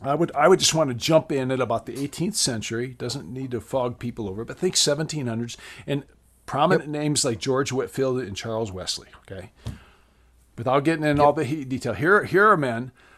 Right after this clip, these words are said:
Speaker 1: that would come into a city and, and thousands of people would show up to listen to these guys.
Speaker 2: Right.
Speaker 1: And it was, it was known as the First Great Awakening, and, and it was fascinating. Uh,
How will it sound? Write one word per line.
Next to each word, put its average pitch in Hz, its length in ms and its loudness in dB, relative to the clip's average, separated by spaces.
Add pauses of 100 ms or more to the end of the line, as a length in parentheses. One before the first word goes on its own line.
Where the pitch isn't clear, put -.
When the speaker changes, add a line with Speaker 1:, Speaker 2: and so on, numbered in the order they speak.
Speaker 1:
that 113 120 -4
would 117 140 -6
come 160 240 0
into 160 240 2
a 147 60 0
city 120 420 -2
and, 113 340 -4
and 107 260 -6 (520)
thousands 165 440 4
of 151 120 -10
people 180 260 -6
would 110 100 -4
show 120 220 0
up 120 160 -2
to 156 60 -8
listen 143 320 -4
to 92 40 -6
these 85 200 -14
guys. - 420 -12 (400)
Speaker 2:
Right. 139 180 0 (540)
Speaker 1:
And 131 80 -6
it 127 60 -2
was, 131 320 -4
it 151 60 -2
was 123 140 0
known 156 220 4
as 127 100 2
the 120 60 -6
First 151 280 -2
Great 151 180 0
Awakening, 135 580 -2 (260)
and, 117 400 -4
and 110 300 -6 (1600)
it 185 80 4
was 185 140 6
fascinating. 156 640 2 (120)
Uh, 147 220 2